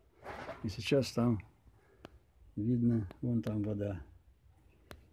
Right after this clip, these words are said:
Где-то на уровне вот этом.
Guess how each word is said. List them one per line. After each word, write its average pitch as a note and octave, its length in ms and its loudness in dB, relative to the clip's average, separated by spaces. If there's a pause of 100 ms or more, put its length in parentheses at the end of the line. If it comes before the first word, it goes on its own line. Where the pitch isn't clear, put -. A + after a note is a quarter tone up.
(500)
Где-то G#2 340 -4
на G#2+ 180 0
уровне G2+ 480 -2 (1040)
вот - 180 -8
этом. F#2+ 340 -6